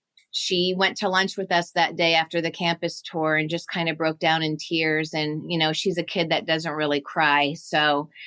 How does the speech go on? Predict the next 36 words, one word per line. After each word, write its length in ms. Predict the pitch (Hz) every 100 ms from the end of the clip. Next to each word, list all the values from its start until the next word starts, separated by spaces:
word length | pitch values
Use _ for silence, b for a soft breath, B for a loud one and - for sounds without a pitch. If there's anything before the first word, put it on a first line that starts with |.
| B B B B
we, 420 | 175 190 180 175
uh, 300 | 165 160 156 160
knew 240 | 185 190 196
something 500 | - 190 180 180 170
was 180 | 160
major 680 | 170 165 160 151 147 151 165 180 180
and, 400 | 165 156 160 156
um, 580 | 156 151 156 151 151 156 _ _ -
called, 520 | 190 175 175 175 175 - B B -
you 100 | 170
know, 60 |
I 60 | 165
think 220 | 170 202
that 140 | 185 165
was 180 | 160
on, 440 | 170 160 160 160 165
um, 640 | 135 156 147 147 151 156 _ _ -
a 100 | 160
Saturday. 760 | 160 - 156 160 160 160 160 165
So 240 | - 160
called 320 | 156 180 170
Monday 340 | 175 170 165 165
morning 640 | 196 220 214 214 208 202
and 200 | 170 165
got 220 | 165 156
the 100 | 165
appointment 560 | 165 165 185 165 180 -
to 80 | 180
get 200 | 165 160
her 160 | 160 165
in, 340 | 170 170 165
and 360 | 156 156 147 151 _ _ _ _ _ _ _ - -
pretty 280 | - 208 180
much, 380 | 175 180 180 -
uh, 180 | 170 165
they 320 | 165 170 165